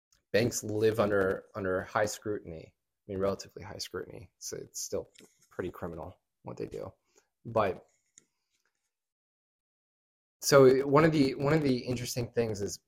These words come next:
people always go, "Well, what about the fucking Weimar in, uh, you know, there was Weimar inflation in Germany in, in, uh, in the nineteen thirties."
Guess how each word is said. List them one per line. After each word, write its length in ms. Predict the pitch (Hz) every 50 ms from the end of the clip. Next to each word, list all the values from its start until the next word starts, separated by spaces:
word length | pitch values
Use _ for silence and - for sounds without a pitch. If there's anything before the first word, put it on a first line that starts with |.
| _ -
people 180 | 117 - 107
always 140 | 104 98 -
go, 180 | - 104 98 98
"Well, 500 | 95 101 104 101 98 98 95 - - _ _ _ _ _
what 100 | 117 113
about 140 | 107 110 107
the 80 | 127
fucking 380 | - - 92 101 - 110 107 104
Weimar 560 | 98 95 95 104 101 95 92 92 95 98 - -
in, 360 | - 110 101 98 98 101 104 - - -
uh, 280 | 104 95 92 90 - - - _ _ _ _ _ -
you 80 | 113
know, 140 | 98 95 98 98
there 80 | - 104
was 160 | 101 - -
Weimar 340 | 110 107 110 113 110 107 104
inflation 500 | 98 95 - - 101 98 95 - 101 92
in 80 | 95 98
Germany 380 | - 101 92 95 92 95 92 90
in, 180 | 92 92 92 - _ _ _
in, 380 | 110 101 98 95 92 - - - _ _ -
uh, 220 | - 95 - - - _ _ _ _ _ _ _ _ _
in 140 | - 104 98
the 80 | 95 92
nineteen 380 | 95 95 95 95 - 98 95
thirties." 520 | - - 92 92 90 90 98 98 - -